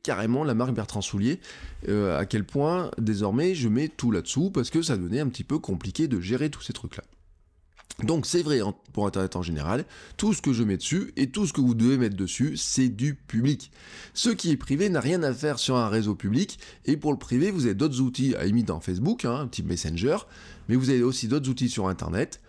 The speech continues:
le mail, oui, oui, le mail, la messagerie. Bon, après, vous pouvez rajouter des choses dans le S M S, et cetera. Et puis, vous avez la vraie vie, loin du clavier, hein, c'est-à-dire, euh, aller faire une bonne bouffe,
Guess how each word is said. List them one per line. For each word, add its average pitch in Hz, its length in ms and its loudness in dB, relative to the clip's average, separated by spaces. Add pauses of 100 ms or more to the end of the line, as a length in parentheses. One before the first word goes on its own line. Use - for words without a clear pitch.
(160)
le 170 140 2
mail, 160 400 2
oui, 175 140 2
oui, 143 180 4
le 135 100 2
mail, 95 260 0
la 117 80 2
messagerie. 95 600 -2 (400)
Bon, 98 160 4
après, 98 300 0
vous 120 120 2
pouvez 92 200 -2
rajouter 90 300 -2
des 85 100 2
choses 123 280 0
dans 92 240 0
le 92 140 2
S 92 180 0
M 90 140 0
S, 98 180 -2
et - 60 -10
cetera. 87 560 -4
Et 143 100 2
puis, 131 160 0
vous 127 180 2
avez 98 200 2
la 120 140 4
vraie 92 200 -2
vie, 135 220 2
loin 117 260 4
du 104 140 -2
clavier, 110 420 0 (300)
hein, 170 160 0
c'est-à-dire, 135 500 -2
euh, 82 460 -2
aller 101 160 0
faire 110 200 -2
une 95 140 0
bonne 80 160 0
bouffe, 127 340 2